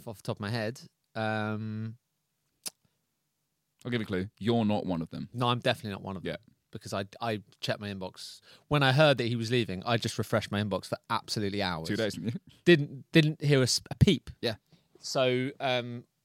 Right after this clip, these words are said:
Speaker 1: and that was after a very tedious email <laughs> campaign
Speaker 2: Yeah,
Speaker 1: as
Speaker 2: yeah,
Speaker 1: well.
Speaker 2: yeah, you
Speaker 1: So
Speaker 2: had a lot of back and forth,
Speaker 1: they
Speaker 2: but
Speaker 1: knew, they knew, they knew that I was in the wings.
Speaker 2: He got
Speaker 1: Um,
Speaker 2: off-, he found that he got, like, an office at
Speaker 1: Yeah,
Speaker 2: Capital and
Speaker 1: turns
Speaker 2: kept
Speaker 1: out, turns out though,
Speaker 2: Mm.
Speaker 1: um,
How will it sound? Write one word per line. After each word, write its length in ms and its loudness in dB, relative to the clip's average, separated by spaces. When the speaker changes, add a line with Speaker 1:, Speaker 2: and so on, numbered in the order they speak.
Speaker 1:
and 140 2
that 140 4
was 120 2
after 300 4
a 40 2
very 340 4
tedious 560 0
email 260 0
<laughs> 140 0
campaign 440 -4
Speaker 2:
Yeah, 80 -4
Speaker 1:
as 60 -4
Speaker 2:
yeah, 60 -2
Speaker 1:
well. 120 2
Speaker 2:
yeah, 60 -2
you 60 -4
Speaker 1:
So 140 2
Speaker 2:
had 100 2
a 40 -4
lot 120 -2
of 60 -6
back 160 -4
and 80 -14
forth, 120 -2
Speaker 1:
they 80 4
Speaker 2:
but 60 0
Speaker 1:
knew, 180 2
they 140 2
knew, 320 2
they 140 0
knew 440 0
that 140 0
I 100 2
was 180 -4
in 60 -4
the 80 -4
wings. 540 -8
Speaker 2:
He 140 -6
got 200 0
Speaker 1:
Um, 180 -8
Speaker 2:
off-, 160 0
he 200 -4
found 220 0
that 60 -6
he 80 -4
got, 160 -2
like, 140 -4
an 80 -8
office 420 -6
at 220 -4
Speaker 1:
Yeah, 60 -20
Speaker 2:
Capital 100 -6
and 60 -6
Speaker 1:
turns 240 6
Speaker 2:
kept 120 4
Speaker 1:
out, 60 -4
turns 320 4
out 220 2
though, 260 -6
Speaker 2:
Mm. 360 -2
Speaker 1:
um, 600 -2